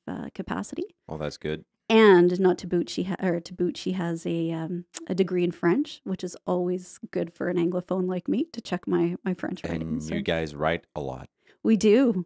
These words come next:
Speaker 1: We do. We do a lot of writing, a lot of
Speaker 2: Uh-huh.
Speaker 1: story sharing, you know,
Speaker 2: Right.
Speaker 1: testimonials and that sort of thing. So
Speaker 2: Good
Speaker 1: it
Speaker 2: writing
Speaker 1: really
Speaker 2: is
Speaker 1: comes in handy.
Speaker 2: important.
Speaker 1: It is. It is. And,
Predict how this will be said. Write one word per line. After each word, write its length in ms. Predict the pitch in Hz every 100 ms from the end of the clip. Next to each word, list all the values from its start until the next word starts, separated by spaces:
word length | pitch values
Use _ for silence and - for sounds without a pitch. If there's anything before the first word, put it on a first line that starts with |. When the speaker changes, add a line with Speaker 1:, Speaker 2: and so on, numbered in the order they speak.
| _ -
Speaker 1:
We 160 | 196
do. 240 | 190 190 180
We 80 |
do 140 | 185 185
a 40 |
lot 220 | 180 180
of 80 | 185
writing, 400 | 175 180 202 196
a 40 | 180
lot 160 | 190
of 80 | 196
Speaker 2:
Uh-huh. 80 | 180
Speaker 1:
story 340 | 190 180 185 208
sharing, 640 | - 208 190 196 202 226
you 120 | 220
know, 80 | 196
Speaker 2:
Right. 100 | 160
Speaker 1:
testimonials 720 | 190 - 185 180 185 190 185
and 100 | 185
that 140 | 175 180
sort 180 | 190 190
of 60 |
thing. 220 | 190 185
So 240 | 208 185 185
Speaker 2:
Good 120 | 185
Speaker 1:
it 60 | -
Speaker 2:
writing 220 | 165 180 185
Speaker 1:
really 60 |
Speaker 2:
is 60 | 113
Speaker 1:
comes 220 | 180 180
in 80 | -
handy. 280 | 190 190 -
Speaker 2:
important. 440 | - - - - _ - - -
Speaker 1:
It 160 | - 214
is. 480 | 233 269 208 - - -
It 160 | 202
is. 260 | 233 185 -
And, 480 | 175 175 180 180